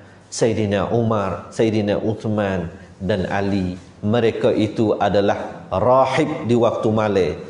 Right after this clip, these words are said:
Sebagaimana orang Rom kata, malam mereka ini sebagai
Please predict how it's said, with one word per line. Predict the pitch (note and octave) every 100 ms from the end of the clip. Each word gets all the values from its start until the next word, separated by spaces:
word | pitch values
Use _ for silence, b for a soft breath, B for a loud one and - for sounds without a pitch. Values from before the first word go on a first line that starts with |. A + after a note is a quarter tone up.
| - -
Sebagaimana | G#2 A2 A2+ A2 A2+ A#2 G#2
orang | G#2+ A2+ A#2 A2 G2 C#2 - - G#2+
Rom | C#3+ C3 A2
kata, | A2+ - F#2+ F2 - - A2
malam | B2 C3 C3 C3+ C3 B2+
mereka | B2+ B2 B2+ B2+
ini | B2 A#2+ B2
sebagai | C3 A2+ A#2 A#2+